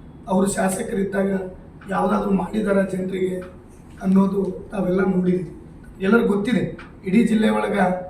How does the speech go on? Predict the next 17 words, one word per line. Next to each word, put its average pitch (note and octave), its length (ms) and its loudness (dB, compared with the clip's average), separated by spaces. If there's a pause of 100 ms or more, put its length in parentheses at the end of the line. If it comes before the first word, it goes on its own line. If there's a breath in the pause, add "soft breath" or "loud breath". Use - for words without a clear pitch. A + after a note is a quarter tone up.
(220)
ಶಿರಟ್ಟಿ F#3 360 0
ಮತಕ್ಷೇತ್ರ - 420 -6 (100)
ಹೇಗಿದೆ F3+ 340 -2
ಅಂತ F3 140 -6 (120)
ತಮಗೆಲ್ಲರಿಗೂ F3+ 500 -4
ಗೊತ್ತಿರೋದು. E3+ 400 -8 (840)
ಮತ್ತು A3+ 160 2 (120)
ಈಗ B3 100 4 (880)
ಅವ್ರು G#3 140 -2 (100)
ಕಾಂಗ್ರೆಸ್ಸಿಗೆ G#3+ 540 4
ಸೇರ್ಪಡೆ A3 440 0
ಆದ G#3+ 100 0 (120)
ನಂತರ G3+ 200 0 (720)
ಕಾಂಗ್ರೆಸ್ಸಲ್ಲಿ A#3 680 4 (880)
ಅವ್ರಿಗೆ G#3+ 300 4
ನೋಡ್ಕೊಳ್ಳುವಂಥ A#3+ 560 6 (140)
ರೀತಿನ A#3 280 2